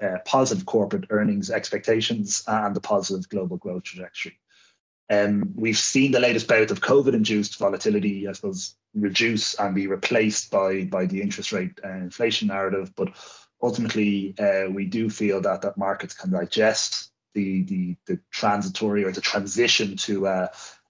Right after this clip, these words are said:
a, a tighter monetary policy and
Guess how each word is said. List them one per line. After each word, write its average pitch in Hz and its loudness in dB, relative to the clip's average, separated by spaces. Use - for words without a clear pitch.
a, 107 -2
a - -4
tighter 98 0
monetary 92 -2
policy 92 -4
and 92 -6